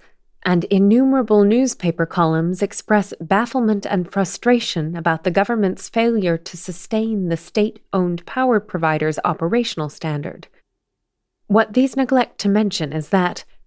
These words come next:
in the early nineties, only half of South African households even had access to electricity. The new government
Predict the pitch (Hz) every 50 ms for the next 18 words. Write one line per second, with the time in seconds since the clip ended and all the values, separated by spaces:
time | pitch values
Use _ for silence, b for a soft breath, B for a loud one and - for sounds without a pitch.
0 | _ _ _ _ - 165 165 165 170 165 170 160 165 165 165 196 220 247 233 202
1 | 165 151 120 - - - - - - - - _ _ _ _ - - - - -
2 | - 202 226 240 240 254 254 214 - - - 269 262 247 - 202 175 160 - -
3 | 190 175 165 - 180 165 - - 170 - 175 175 - 240 247 233 - - 220 196
4 | 185 180 170 - - 202 185 175 180 170 156 180 170 - - - 226 214 - -
5 | - 147 123 110 - - - - - 170 151 143 - - - - - 151 - -
6 | - - 139 - - - - _ _ _ _ _ _ _ _ _ _ _ _ _
7 | _ _ _ _ _ - 190 180 208 247 262 226 214 208 208 - 202 180 170 165
8 | 143 -